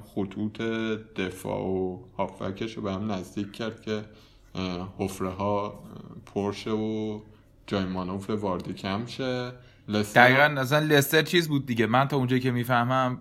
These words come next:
Speaker 2: ماجرا رو، اه، تنها شانس لستر تو این بازی و تو خیلی از بازی‌ها اینه که تو فضاهای خالی بین، اه، هافبک و دفاع در واقع بتونه توپو بچرخونه، پاس‌های سریع تک ضرب بده، واردی رو صاحب توپ کنه که گواردیولا، اه،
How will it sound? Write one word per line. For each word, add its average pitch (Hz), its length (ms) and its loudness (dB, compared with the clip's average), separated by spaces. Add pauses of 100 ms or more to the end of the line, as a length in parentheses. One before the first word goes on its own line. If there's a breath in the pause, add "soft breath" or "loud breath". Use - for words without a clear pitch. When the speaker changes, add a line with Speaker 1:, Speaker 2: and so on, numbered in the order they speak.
Speaker 2:
ماجرا 117 560 2
رو، 147 420 2
اه، 110 380 2 (420)
تنها 123 320 4
شانس 143 320 4
لستر 139 400 4
تو 143 160 -2
این 135 160 2
بازی 110 280 4
و 110 100 2
تو 110 140 -6
خیلی 120 260 2
از 127 120 2
بازی‌ها 117 280 2
اینه 139 160 0
که 147 100 0
تو 131 200 -2
فضاهای 113 500 4
خالی 117 400 2
بین، 107 240 0 (600 loud breath)
اه، 92 160 0
هافبک 104 400 2
و 104 60 -2
دفاع 104 340 2
در 131 160 8
واقع 113 220 0
بتونه 123 380 0
توپو 123 280 0
بچرخونه، 123 640 2
پاس‌های 113 360 0
سریع 110 340 2
تک 107 220 2
ضرب 123 300 -2
بده، 127 120 -2
واردی 110 340 0
رو 123 80 -2
صاحب 107 240 -2
توپ 131 160 -10
کنه 156 360 -4 (340 loud breath)
که 117 200 4
گواردیولا، 117 720 6
اه، 98 460 0